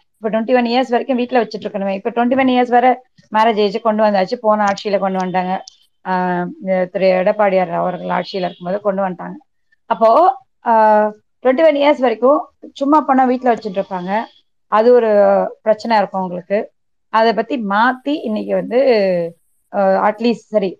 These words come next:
பதினெட்டு வயசுல கல்யாணம் பண்ணலாம்னு நினைச்சவங்க, இது ட்வென்டி ஒன் இயர்ஸ். ஓகே, ஆயிரம் ரூபாய் வர மாசம் கொடுக்குறாங்க. ஃபீஸும் கவர்மெண்ட் காலேஜஸ்ல ஃபீஸ் வந்து, ஆஹ், மொத்தமே வந்து ஆயிரத்தி ஐந்நூறு ரூபாய், ஆயிரத்தி எழுநூறு ரூபாய் இவ்வளவுதான். சயின்ஸ் வேணா கொஞ்சம் அடிஷனலா இருக்கலாம்,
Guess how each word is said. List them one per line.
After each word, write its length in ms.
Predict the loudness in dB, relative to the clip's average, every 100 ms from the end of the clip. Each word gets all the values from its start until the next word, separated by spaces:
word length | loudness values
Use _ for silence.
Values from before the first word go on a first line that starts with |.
| _
பதினெட்டு 400 | -4 -2 -2 2
வயசுல 220 | 2 2
கல்யாணம் 260 | 2 0 0
பண்ணலாம்னு 240 | 0 0
நினைச்சவங்க, 240 | -2 -4 -6
இது 180 | -4 -6
ட்வென்டி 160 | -2
ஒன் 100 | -2
இயர்ஸ். 280 | -2 -4 -8 _ _ _
ஓகே, 240 | -4 0 2
ஆயிரம் 380 | 4 4 4 4
ரூபாய் 140 | 4
வர 160 | 4 2
மாசம் 320 | 0 -4 -8
கொடுக்குறாங்க. 480 | -6 -4 -4 -4 -6 _ _ _ -4
ஃபீஸும் 380 | -2 0 0 2
கவர்மெண்ட் 320 | 2 0 0
காலேஜஸ்ல 380 | 0 -2 -4 -8
ஃபீஸ் 180 | -8 -8
வந்து, 340 | -6 -4 -4 -6 _ _ _ _ -8
ஆஹ், 340 | -4 -2 -4 -2
மொத்தமே 500 | -2 0 2 4 4
வந்து 200 | 4 2
ஆயிரத்தி 460 | 2 4 2 0 -4
ஐந்நூறு 200 | -2 -2
ரூபாய், 240 | 2 2
ஆயிரத்தி 320 | 4 2 0
எழுநூறு 260 | -4 -2 -4
ரூபாய் 240 | -2 -2
இவ்வளவுதான். 380 | -2 -2 -2 -2 _ _ _ _ _ 0
சயின்ஸ் 260 | 0 0 -2
வேணா 180 | -2
கொஞ்சம் 220 | 0 -2 0
அடிஷனலா 440 | -4 -6 -2 -2
இருக்கலாம், 460 | -2 -2 -4 -4